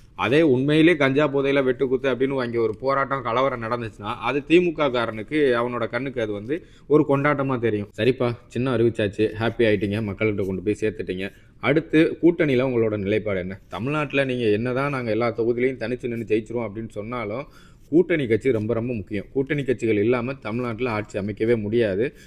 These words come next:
So, இப்ப அடுத்து வந்து தாவேக்காவோட எந்த கட்சி கூட்டணி வைக்க போகுது அப்படின்னு பார்த்தோம்னா, இப்ப கூட்டணி வைக்கிறதுக்கு எந்த கட்சிகளுமே இல்ல. இப்ப மீதம் இருக்கிறது ஒரு ரெண்டு கட்சி தான்.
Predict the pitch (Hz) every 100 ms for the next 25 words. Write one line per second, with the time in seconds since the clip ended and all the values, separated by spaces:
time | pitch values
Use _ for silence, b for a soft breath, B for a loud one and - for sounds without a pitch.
0 | B - 143 143 143 123 170 190 143 139
1 | 156 131 151 151 123 113 107 131 120 107
2 | 131 151 120 110 113 113 117 110 101 95
3 | 101 98 - 110 135 120 107 110 101 123
4 | 123 117 170 165 165 143 123 127 143 139
5 | 135 127 139 139 147 139 131 135 - 95
6 | 104 139 151 143 123 123 131 139 113 107
7 | 123 123 120 120